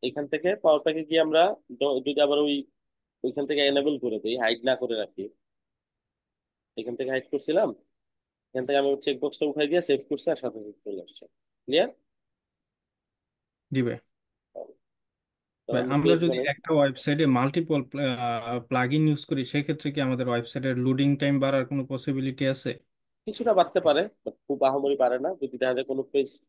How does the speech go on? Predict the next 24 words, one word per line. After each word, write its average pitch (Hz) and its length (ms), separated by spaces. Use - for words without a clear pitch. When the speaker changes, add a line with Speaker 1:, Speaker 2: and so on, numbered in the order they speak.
Speaker 1:
plugin 131 260
আসলেই 139 280
সমস্যা 139 340
করতেছে, 139 380
তাহলে 131 160
ওটা 120 120
অল্টারনেটিভ 117 600
চিন্তা 95 200
করতে 82 260
হবে। 62 160
ওটা - 120
একটা 147 160
একটা 170 200
অফ 151 160
করে 160 160
করে 151 180
দেখবেন 139 300
কোনটা 135 240
অফ 123 140
করার 127 180
পর 120 120
site 120 280
normal 110 320
হয়, 104 120